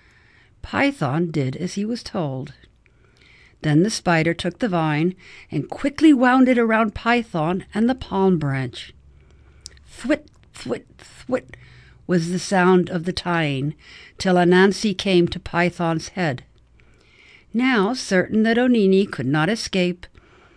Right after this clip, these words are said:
the spider stopped tying and shouted, "Ho!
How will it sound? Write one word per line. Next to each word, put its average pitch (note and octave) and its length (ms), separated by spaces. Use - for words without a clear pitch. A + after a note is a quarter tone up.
the F#3 80
spider G3+ 440
stopped - 380
tying E3 540
and F3+ 160
shouted, E3+ 540
"Ho! E3 580